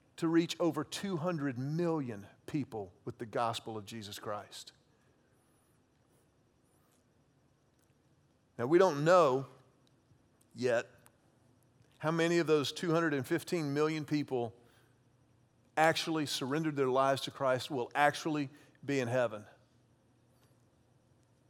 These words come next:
But it's a bunch. It, it's, it's, it's a bunch.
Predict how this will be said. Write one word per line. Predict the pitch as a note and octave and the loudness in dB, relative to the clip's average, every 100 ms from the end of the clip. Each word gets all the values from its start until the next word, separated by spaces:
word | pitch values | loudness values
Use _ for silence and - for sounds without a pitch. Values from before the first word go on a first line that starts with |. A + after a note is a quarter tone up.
| _ _ _ _ _ _ _ _ _ _ _ _ _ _ _ _ - | _ _ _ _ _ _ _ _ _ _ _ _ _ _ _ _ -20
But | G2+ | -12
it's | G2 - | -10 -12
a | E2 - | -14 -14
bunch. | F2 E2+ - - - _ _ _ _ _ _ _ _ _ _ _ - | -12 -12 -14 -14 -14 _ _ _ _ _ _ _ _ _ _ _ -2
It, | B2+ | 0
it's, | B2 B2+ - | 0 -2 -2
it's, | C3+ B2 | -2 -2
it's | B2 E3 C#3 | -2 -2 -2
a | A2 | -4
bunch. | G2+ G#2+ G2 F#2+ - - | -6 -8 -6 -6 -8 -10